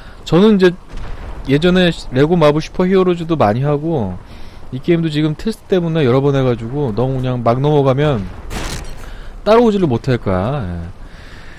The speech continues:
자, 일단 여기서는 저 뒤에 있는 반짝이는 저 고-, 실버 브릭이죠. 예, 저거를 호크아이가 겨냥을 해서 쏴주면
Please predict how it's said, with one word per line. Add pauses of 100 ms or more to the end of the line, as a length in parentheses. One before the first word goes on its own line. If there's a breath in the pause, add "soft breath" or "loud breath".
(760 loud breath)
자,
일단
여기서는
저
뒤에
있는
반짝이는 (1400)
저
고-, (340)
실버
브릭이죠.
예,
저거를 (1800)
호크아이가
겨냥을
해서
쏴주면